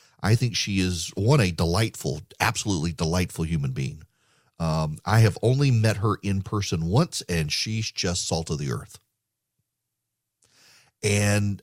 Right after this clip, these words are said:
I see the people slamming her online constantly. They don't like various things she's done. Um, and it, it's almost like a, a pile-on. Uh, and it, it, it strikes me as, as behavior I don't think we should engage with other Christians in necessarily,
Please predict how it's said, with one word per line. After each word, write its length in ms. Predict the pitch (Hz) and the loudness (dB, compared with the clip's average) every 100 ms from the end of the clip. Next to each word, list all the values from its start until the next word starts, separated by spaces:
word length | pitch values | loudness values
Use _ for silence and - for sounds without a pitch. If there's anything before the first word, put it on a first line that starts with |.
| _ - | _ -2
I 200 | 98 101 | 0 0
see 540 | - - 139 143 143 | 0 -2 0 2 2
the 140 | 123 110 | 2 -2
people 520 | - 131 117 110 98 | 0 0 2 2 2
slamming 560 | - - 107 117 117 | 0 0 2 4 4
her 200 | 107 110 | 4 4
online 380 | 95 90 90 87 | 2 2 0 -2
constantly. 480 | 82 117 117 117 107 | 2 2 2 0 0
They 140 | 87 | 0
don't 240 | 85 92 - | 0 -2 -2
like 200 | 87 80 | -2 -2
various 340 | 98 90 80 | -2 -2 -2
things 200 | - 92 | -4 -4
she's 260 | - 78 90 | -6 -10 -10
done. 480 | 120 120 113 110 104 - _ _ _ _ | -4 -2 -2 -4 -8 -12 _ _ _ _
Um, 520 | 95 95 95 95 98 95 | -2 0 2 2 0 -2
and 140 | 107 113 | -2 2
it, 220 | 123 107 | 2 2
it's 160 | 139 | 0
almost 300 | 175 208 - | 0 0 0
like 160 | 160 139 | 0 2
a, 180 | 117 110 | 0 0
a 200 | 113 104 | -2 -4
pile-on. 800 | - 135 143 139 123 85 76 80 | -4 -2 0 2 2 0 -2 -2
Uh, 140 | 92 - | -2 2
and 380 | 101 80 98 98 | 0 2 -2 -2
it, 280 | 98 101 | -2 -2
it, 180 | 104 113 - | -2 -4 -2
it 180 | 127 | -2
strikes 400 | - - 165 175 | -2 0 0 0
me 140 | - 135 | -2 0
as, 220 | 110 - | 0 -2
as 220 | - 110 | -2 -2
behavior 720 | 98 101 92 127 120 110 92 - - _ - | 0 -2 2 2 2 0 0 -4 -16 _ -2
I 140 | 104 | 2
don't 200 | 117 113 | 4 2
think 300 | - 110 - | 0 -2 -2
we 320 | - 98 104 101 | -4 0 0 0
should 480 | - - 107 101 | -2 -2 2 2
engage 960 | 69 90 87 76 101 113 110 95 90 - | 0 -2 -2 0 2 4 2 -2 -4 -4
with 260 | 90 95 - | -2 -2 0
other 260 | 95 87 180 | 0 0 -2
Christians 640 | - 110 - - 87 85 | -4 -6 -4 -4 -4 0
in 240 | 98 95 | 0 0
necessarily, 760 | 82 82 - 82 95 98 113 110 | 0 -2 -2 -4 -2 0 0 -2